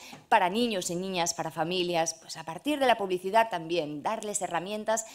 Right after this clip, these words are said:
para decodificar ese mensaje, ¿no? Que procede de la pantalla. Y por otra parte, pues trabajar conceptos de la imagen corporal, eh, lo que os contaba, ¿no? En talleres lúdicos, ¿no? En talleres lúdicos formativos, pues a partir de anuncios, a partir de juegos.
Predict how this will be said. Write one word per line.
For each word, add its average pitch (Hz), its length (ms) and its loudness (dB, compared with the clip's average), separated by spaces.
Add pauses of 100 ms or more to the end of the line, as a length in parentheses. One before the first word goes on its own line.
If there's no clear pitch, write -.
(120)
para 208 200 2
decodificar 175 920 2
ese 160 160 0
mensaje, 165 560 0
¿no? 156 160 -6
Que 175 140 -6
procede - 420 -6
de 131 80 -2
la 151 140 -2
pantalla. 143 540 -6 (600)
Y 262 60 2
por 262 160 6
otra 262 200 6
parte, 240 300 2
pues 202 220 -4
trabajar 185 400 0
conceptos 220 560 -2
de 190 80 0
la 165 80 4
imagen 170 320 2
corporal, 170 600 4
eh, 156 260 0
lo - 180 -8
que - 80 -14
os 139 80 -12
contaba, 139 460 -4
¿no? 131 160 -4
En 143 100 -2
talleres 156 600 4
lúdicos, 147 640 0
¿no? 143 80 -10
En 139 80 -12
talleres 143 300 -6
lúdicos 165 380 2
formativos, 175 720 -2
pues 147 140 -12
a 147 80 -14
partir 156 260 -4
de 170 60 2
anuncios, 165 420 -6
a 151 60 -14
partir 156 320 -6
de 160 80 -4
juegos. 156 560 -2